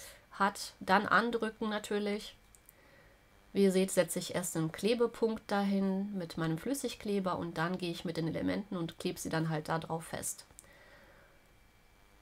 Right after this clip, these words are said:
Da reicht auch wirklich ganz wenig Kleber aus.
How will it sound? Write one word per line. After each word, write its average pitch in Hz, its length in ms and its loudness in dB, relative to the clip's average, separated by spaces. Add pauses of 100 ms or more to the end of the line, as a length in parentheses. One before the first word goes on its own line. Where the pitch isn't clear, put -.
Da 180 100 4
reicht 185 360 4
auch 185 200 2
wirklich 208 280 0
ganz 190 300 2
wenig 185 200 -4
Kleber 208 400 2
aus. 185 380 -2